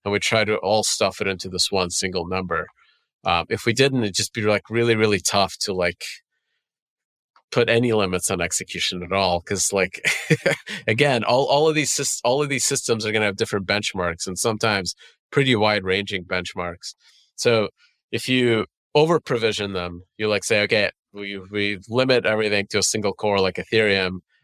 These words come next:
you get that you have a very slow system that can run reliably across a wide range of hardware, but is, but you basically, like, have limited the amount of resources it can use to such a small amount that it's guaranteed to be a-,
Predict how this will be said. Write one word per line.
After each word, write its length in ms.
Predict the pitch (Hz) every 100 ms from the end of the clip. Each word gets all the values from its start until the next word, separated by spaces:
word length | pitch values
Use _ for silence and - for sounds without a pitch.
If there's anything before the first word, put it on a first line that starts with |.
| _
you 80 | -
get 320 | 117 113 101 - _
that 240 | 104 98 _ _ _ _ _ _ _
you 100 | 107
have 140 | 107
a 80 | 104
very 200 | 104 120
slow 280 | 120 127 113
system 640 | - 104 - 101 98 98 90
that 300 | 95 95 - _ _ _ _ _ _ _
can 200 | - 107
run 580 | 107 117 113 107 95 98
reliably 640 | - 107 107 110 107 95 98
across 380 | 92 107 95 104
a 40 |
wide 240 | 98 101
range 200 | 95 92
of 80 | 95
hardware, 560 | 92 107 95 90 90 90 _ _ _ _
but 120 | - 104
is, 180 | 98 101 _ _ _ _ -
but 140 | 107
you 120 | 113
basically, 600 | 98 - - - - 104
like, 220 | 104 98
have 160 | 104 98
limited 480 | 104 110 107 101 90
the 100 | -
amount 220 | 95 98 98
of 120 | 95
resources 560 | 104 - 101 90 90
it 100 | 92
can 180 | - 98
use 280 | 92 92 -
to 80 | 95
such 240 | - 107
a 40 | 95
small 340 | - 101 98
amount 440 | 92 95 90 87
that 120 | - 87
it's 200 | 85 -
guaranteed 500 | 104 90 87 95 90
to 120 | 95
be 220 | 87 85
a-, 100 | -